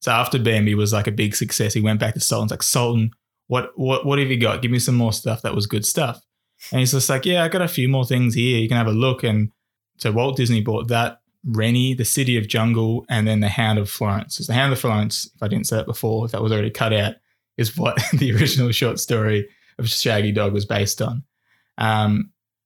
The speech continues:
so Felix Salten sold Walt Disney, um, Bambi two, which is called, I think, The, The Sons of Bam-, Bambi's Children.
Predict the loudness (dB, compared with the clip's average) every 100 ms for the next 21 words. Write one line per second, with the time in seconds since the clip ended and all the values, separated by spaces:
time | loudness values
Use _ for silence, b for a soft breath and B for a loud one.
0 | -4 2 2 2 0 0 0 2 0 0
1 | 0 2 0 0 -4 _ _ -4 0 2
2 | 2 2 2 0 0 -2 0 0 2 0
3 | -2 -2 0 0 -2 0 0 0 0 -2
4 | -2 -2 -6 _ -8 -4 -4 -2 -2 -2
5 | -2 -4 -4 -6 -6 -6 -6 -8 _ -8
6 | -4 -2 0 2 2 0 0 0 0 0
7 | 0 0 0 2 0 -2 -4